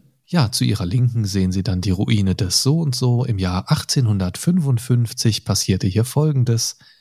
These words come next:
Und das ist schön, das macht Spaß, weil ich denk mir so,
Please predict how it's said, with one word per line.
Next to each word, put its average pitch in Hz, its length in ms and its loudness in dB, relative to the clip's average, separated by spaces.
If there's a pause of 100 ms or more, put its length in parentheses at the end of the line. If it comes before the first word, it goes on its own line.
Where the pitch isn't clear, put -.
(480)
Und 120 100 2
das 190 120 4
ist - 80 -2
schön, 233 180 2
das 175 140 0
macht 170 160 2
Spaß, 170 360 0
weil 117 220 0
ich 123 100 -2
denk 151 200 2
mir 151 100 2
so, 143 440 0